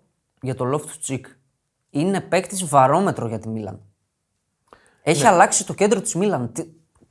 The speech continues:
Speaker 1: πώς να το πω, τη μορφή του. Παίζει άλλο ποδόσφαιρο η Μίλαν. Και ο Reinders εννοείται.
Speaker 2: Ναι, για τον, α, Reinders λένε όλοι τα καλύτερα.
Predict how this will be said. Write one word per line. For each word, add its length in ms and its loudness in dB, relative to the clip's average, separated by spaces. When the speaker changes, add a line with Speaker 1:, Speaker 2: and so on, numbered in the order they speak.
Speaker 1:
πώς 140 -10
να 80 -4
το 80 -12
πω, 100 -4
τη 100 -4
μορφή 400 0
του. 180 -12
Παίζει 200 0
άλλο 160 6
ποδόσφαιρο 440 -2
η 60 -4
Μίλαν. 300 -6
Και 140 0
ο 220 4
Reinders 560 0
εννοείται. 340 -12
Speaker 2:
Ναι, 220 0
για 240 0
τον, 340 -2
α, 220 2
Reinders 400 4
λένε 720 0
όλοι 380 4
τα 120 -2
καλύτερα. 880 4